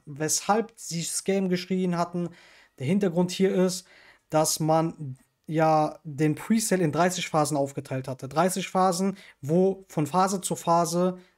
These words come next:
immer der Preis um zwei Prozent gestiegen ist. Am Ende der dreißigsten Phase, als das Presale beendet worden ist,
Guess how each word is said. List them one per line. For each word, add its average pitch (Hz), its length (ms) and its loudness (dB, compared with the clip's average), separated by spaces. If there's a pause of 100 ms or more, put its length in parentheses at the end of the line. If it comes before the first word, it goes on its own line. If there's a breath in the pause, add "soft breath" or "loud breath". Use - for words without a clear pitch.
(140)
immer 175 240 4
der 151 100 2
Preis 180 560 0
um 151 220 -4
zwei - 320 0
Prozent 160 440 -2
gestiegen 139 420 -6
ist. 127 340 -10 (480 loud breath)
Am 151 160 0
Ende 220 580 2
der 160 80 2
dreißigsten 185 560 -2
Phase, 156 380 0
als 139 160 -4
das 131 120 -10
Presale 175 340 -4
beendet 185 340 0
worden 175 240 2
ist, 185 320 -2